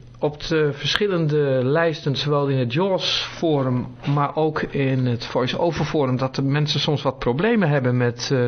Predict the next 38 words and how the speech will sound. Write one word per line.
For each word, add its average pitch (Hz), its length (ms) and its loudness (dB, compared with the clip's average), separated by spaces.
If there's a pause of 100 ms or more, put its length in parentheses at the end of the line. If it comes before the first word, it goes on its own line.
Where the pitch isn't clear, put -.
de 120 100 2
nieuwe 160 280 2
versie 127 360 0
van 123 280 0
iTunes 123 360 0
voor 101 160 -2
Windows. 208 500 0 (1200)
Ja, 170 220 0
ik 156 240 -2
weet 180 100 4
niet 175 140 -2
of 151 140 0
het 156 80 0
te 165 80 2
maken 160 280 2
heeft 151 140 2
met 156 80 2
het 147 120 2
feit 151 240 2
dat 147 120 -4
ik 143 120 0
een, 135 240 0
een, 117 300 0
een 117 340 0
Engels, 156 440 0
eh, 135 400 2
eh, 131 80 0
Windows 160 380 2
hier 120 200 2
gebruik, 117 420 2
een 120 140 0
Engelse 131 460 0
iTunes. 139 360 0
Ik 151 140 -2
heb - 140 0
die 151 100 -2
problemen 127 500 2
niet. 208 320 -2